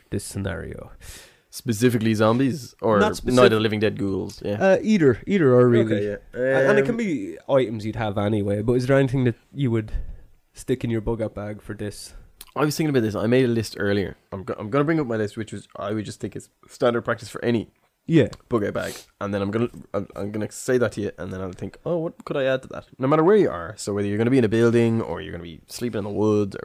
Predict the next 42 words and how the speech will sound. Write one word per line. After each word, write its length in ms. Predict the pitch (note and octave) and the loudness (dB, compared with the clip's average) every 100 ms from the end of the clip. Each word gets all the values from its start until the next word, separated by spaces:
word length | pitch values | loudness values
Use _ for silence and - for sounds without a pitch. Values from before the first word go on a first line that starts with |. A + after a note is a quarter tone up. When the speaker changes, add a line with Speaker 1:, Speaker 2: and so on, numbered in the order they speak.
| - | -12
Speaker 2:
whatever 300 | - C3 C3 | -2 2 2
the 80 | G#2+ | 0
scenario 400 | - G2+ G2 B1+ | -4 -4 -4 -8
is, 180 | D2+ - _ - | -12 -16 _ -4
Speaker 1:
Yeah. 120 | D#3 | -2
Speaker 2:
in 120 | G#2+ | 0
no 140 | A2 C3 | 2 2
particular 360 | B2 B2+ G#2 | 2 -2 -2
order, 280 | G2+ G2+ F2+ _ - | -4 -6 -8 _ -12
these 180 | A2+ G#2 | -10 -8
are 60 | |
things 280 | G2+ G#2+ G2 | -6 -6 -6
I 140 | F#2+ F#2+ | -8 -8
would 120 | F#2+ | -10
have 200 | - G2+ | -8 -8
in 60 | F#2+ | -8
a 20 | |
bug 160 | F#2 F2 | -10 -10
out 120 | F2 | -8
bag, 280 | F#2 F2+ F#2 | -8 -10 -12
which 100 | _ | _
I 40 | E3 | -8
haven't, 200 | B3 A#3+ _ - | -8 -10 _ -18
I 80 | C3 | -14
must 340 | C3+ F3+ - | -10 -12 -10
actually 280 | C#3+ - F#2 | -12 -10 -12
do. 180 | - F2 - _ - | -12 -12 -14 _ -14
Shelter 500 | - A#2+ B2 D#3 D#3 - _ | -4 0 0 0 -6 -8 _
is 160 | F#2+ F#2+ | -14 -10
so 180 | G#2+ G2+ | -6 -6
important. 400 | E2+ D#2 G1+ - | -6 -10 -10 -14
So 160 | - | -12
a 40 | C#2+ | -12
tarp, 440 | - B2 B2 D#3+ - - | -4 -2 -2 -4 -10 -18
a 40 | |
sleeping 360 | A2 - B2 B2+ | -16 -6 -6 -4
bag, 220 | A2 G#2 | -4 -4
waterproof, 1080 | G2+ G2+ A2 A2+ G#2 - G#2+ G2+ - - - - - - | -4 -6 -2 -2 -4 -6 -8 -8 -10 -18 -20 -20 -20 -12
which 140 | G#2 | -10
is 60 | G2 | -8
basically 440 | G#2 F#2+ F#2 F2 _ _ _ _ - | -6 -6 -8 -12 _ _ _ _ -10
a 300 | F#2 E2+ | -8 -6